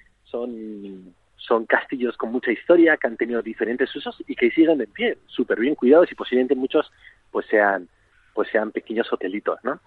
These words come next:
Con encanto, como es el caso, ¿no? de, del, de algunos de ellos, del de Chillón, que es que de verdad, que dices, "Ay, pero qué maravilla de castillo". Bueno, pues yo volví a meterme para cambiar de paisaje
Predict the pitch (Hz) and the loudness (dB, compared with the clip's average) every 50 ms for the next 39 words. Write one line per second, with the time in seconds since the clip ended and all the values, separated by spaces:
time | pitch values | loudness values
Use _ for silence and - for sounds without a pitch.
0 | - _ _ _ - 110 101 95 90 - 110 110 104 92 - 82 - - 90 92 | -20 _ _ _ -2 0 0 -2 -2 -2 0 0 0 -2 -6 -8 -8 -10 -12 -12
1 | 92 - 107 98 - - 101 - - 107 104 101 101 98 95 90 92 101 107 110 | -10 -8 -10 -6 -4 -4 -4 -2 -2 -2 0 0 0 -2 -4 -6 -6 -6 -4 -4
2 | 107 101 95 - _ 101 98 95 90 90 90 90 87 - _ _ - - - - | -4 -4 -6 -8 _ -8 -6 -6 -6 -8 -10 -12 -16 -20 _ _ -20 -20 -20 -8
3 | _ 113 110 98 95 98 120 120 120 117 107 120 117 127 135 127 127 113 98 104 | _ 2 2 2 4 4 4 6 6 6 8 8 8 8 8 6 6 4 2 0
4 | - - - 98 90 123 123 127 - - 107 - - 127 107 95 87 87 110 113 | -2 -2 -2 2 4 4 4 4 2 -2 -4 -4 -2 -4 -2 -2 -2 0 0 0
5 | 104 - _ _ - 98 90 - 85 - - 92 - 92 87 - - 87 - _ | 0 -2 _ _ -14 -10 -8 -8 -8 -10 -10 -10 -6 -6 -6 -6 -6 -8 -10 _
6 | - 98 104 104 107 104 95 101 117 117 117 - 101 - - - - 139 127 - | -10 -8 -4 -2 -2 -2 -2 -2 -2 -4 -4 -6 -8 -6 -4 0 4 4 4 4
7 | _ - - - _ _ - 147 135 - - _ _ _ _ _ - 131 131 156 | _ -6 -20 -20 _ _ 4 4 4 4 0 _ _ _ _ _ -20 -4 2 6
8 | 180 190 190 190 202 196 196 202 208 214 208 196 202 208 202 - 226 233 233 226 | 6 6 6 6 6 6 4 4 2 2 2 2 2 0 -2 -2 0 0 0 0
9 | 240 247 262 262 - - 143 127 - - 143 123 120 131 143 165 180 202 196 190 | -2 -4 -8 -4 -2 -2 -2 -2 -2 -4 -6 -6 -6 -4 -2 -2 -2 -2 -6 -10
10 | 208 - 220 220 190 - 233 226 - 269 262 | -10 -10 -10 -10 -8 -8 -10 -10 -10 -12 -14